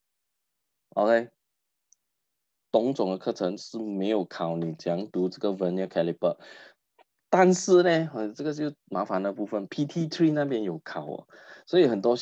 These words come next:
老师都教到自己都乱了，所以他又把那个 vernier caliper 读的方式呢，又放过来这个考卷，就会有这样子的一个错乱的情形。好像说在这个情，呃，第几啊？啊，在这个二零一八年的时候呢，他们又出，出了这题，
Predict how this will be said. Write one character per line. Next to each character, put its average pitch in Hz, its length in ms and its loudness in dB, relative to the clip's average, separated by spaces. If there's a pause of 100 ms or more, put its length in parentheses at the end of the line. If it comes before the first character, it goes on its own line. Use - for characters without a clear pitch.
老 98 160 4
师 110 240 0
都 127 160 0
教 117 260 4
到 120 160 4
自 123 200 -4
己 92 160 -6
都 95 160 2
乱 107 260 2
了， 85 160 -2
所 117 140 -2
以 123 80 2
他 117 160 2
又 127 160 0
把 95 160 2
那 90 160 -2
个 117 120 -2
vernier 107 300 -2
caliper 104 580 -2 (520)
读 107 200 4
的 120 140 4
方 104 240 4
式 120 160 2
呢， 104 180 4
又 117 120 4
放 123 260 -2
过 123 160 4
来 98 100 4
这 98 120 -8
个 113 120 2
考 82 240 -6
卷， 101 240 -6
就 123 140 0
会 120 140 4
有 90 160 -2
这 - 180 -6
样 104 100 -6
子 - 160 -14
的 82 80 -2
一 90 40 -2
个 101 120 -2
错 98 280 -2
乱 95 180 -2
的 85 80 -6
情 78 200 -10
形。 90 180 -12 (260)
好 - 80 -4
像 156 160 4
说 156 160 4
在 151 160 2
这 151 160 -2
个 139 220 2
情， 98 320 -6
呃， 90 300 2 (100)
第 143 160 -10
几 90 240 -8
啊？ 85 140 -10 (720)
啊， 110 240 6
在 151 340 4
这 147 140 -4
个 147 160 4
二 151 180 4
零 123 160 4
一 143 240 -2
八 127 180 4
年 95 240 2
的 104 120 0
时 92 180 -6
候 110 160 -2
呢， 98 180 0
他 120 80 0
们 127 160 4
又 147 120 2
出， 143 260 -2
出 147 160 0
了 104 140 4
这 120 120 0
题， 92 280 -2